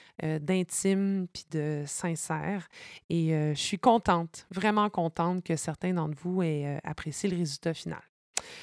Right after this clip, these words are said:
Merci aussi à, à vous tous qui continuez de suivre, euh, l'évolution de ce beau projet. Euh, je travaille présentement sur de très belles choses qui s'en viennent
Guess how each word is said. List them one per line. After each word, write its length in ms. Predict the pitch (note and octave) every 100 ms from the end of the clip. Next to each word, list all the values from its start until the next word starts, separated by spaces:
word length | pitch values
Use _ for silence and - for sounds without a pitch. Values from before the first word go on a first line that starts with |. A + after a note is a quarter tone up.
| - - F#3
Merci 300 | F3+ - A#3+
aussi 420 | G3 - C#4 C4
à, 220 | G3 E3+
à 180 | - F3
vous 140 | F3
tous 300 | - A#3+ -
qui 160 | - F3 -
continuez 840 | C#4+ C#4 - - B3+ A#3+ A#3+ B3+
de 120 | A3
suivre, 540 | F#3+ - A3+ A#3 G3 F3
euh, 200 | E3 D#3+
l'évolution 560 | F3+ E3+ F3 - G#3+
de 140 | G#3+ F3
ce 80 | D3
beau 140 | F3+
projet. 480 | - F3 D3 E3 A3+ - - - - -
Euh, 80 | D#3+
je 100 | D3+
travaille 280 | - D#3+ D#3
présentement 600 | - E3+ E3 D3+ E3 F3
sur 220 | - E3
de 180 | D3 D3+
très 260 | - - C4+
belles 180 | G#3
choses 320 | F3 G3 G3+ -
qui 80 |
s'en 200 | - E3+
viennent 320 | D3 D#3 F3+